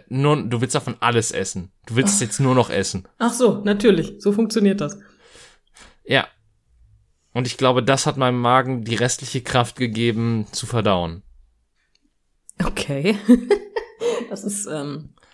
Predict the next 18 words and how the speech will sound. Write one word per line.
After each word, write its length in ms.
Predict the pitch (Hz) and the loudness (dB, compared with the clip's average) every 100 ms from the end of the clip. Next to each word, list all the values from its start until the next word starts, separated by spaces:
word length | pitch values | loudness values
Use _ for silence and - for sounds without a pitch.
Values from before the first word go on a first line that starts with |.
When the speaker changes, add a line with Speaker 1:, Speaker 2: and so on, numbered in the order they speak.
| _ - - _ - _ _ _ _ _ - - | _ -20 -20 _ -20 _ _ _ _ _ -18 -10
Speaker 2:
auch 280 | - 160 151 | -2 -2 4
eine 100 | 202 | 6
spannende 460 | 202 - 135 165 170 | 4 2 -2 -2 -4
Technik, 440 | - 127 185 202 202 - _ _ _ - _ _ _ _ _ _ _ - | -4 -6 -4 -6 -8 -20 _ _ _ -20 _ _ _ _ _ _ _ -2
wenn 140 | 160 | 2
wir 80 | 165 | 2
mal 100 | 156 | 2
ehrlich 240 | 131 156 | 2 2
sind. 340 | 185 196 - - _ - _ _ _ _ _ _ _ | 0 -2 -6 -20 _ -20 _ _ _ _ _ _ _
Speaker 1:
Ja. 220 | 117 107 - _ _ _ _ _ - - - - _ - | -2 -2 -4 _ _ _ _ _ -20 -20 -20 -20 _ 0
Übrigens, 280 | 143 175 113 | 4 4 2
ich, 260 | 151 - | -6 -6
ich 160 | - - | -8 0
glaube 280 | 151 220 240 | 2 4 2
tatsächlich, 420 | 190 196 190 175 | 0 0 -2 0
dass 180 | 160 - | -2 0
die, 300 | 143 139 139 | 0 0 0
ähm, 560 | - 127 127 127 123 | 0 -2 0 -2 -4